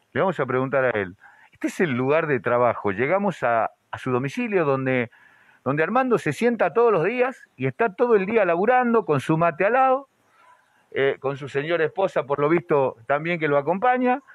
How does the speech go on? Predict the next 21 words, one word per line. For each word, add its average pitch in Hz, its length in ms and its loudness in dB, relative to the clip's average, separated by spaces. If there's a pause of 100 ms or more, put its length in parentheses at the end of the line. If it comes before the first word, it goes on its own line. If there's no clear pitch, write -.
(320)
y 156 80 -6
se 143 160 -6
pone 185 320 0
a 151 60 2
laburar 156 500 2
todos 160 180 4
los 131 140 0
días. 117 480 -2
El 160 160 -2
problema 220 560 2
de 151 80 2
San 143 220 -2
Agustín, 156 400 -6
de 165 100 -2
la 131 80 -2
escuela 170 560 0
de 107 140 -4
San 127 160 -2
Agustín, 135 500 -4
es 135 160 -2
que 170 320 -4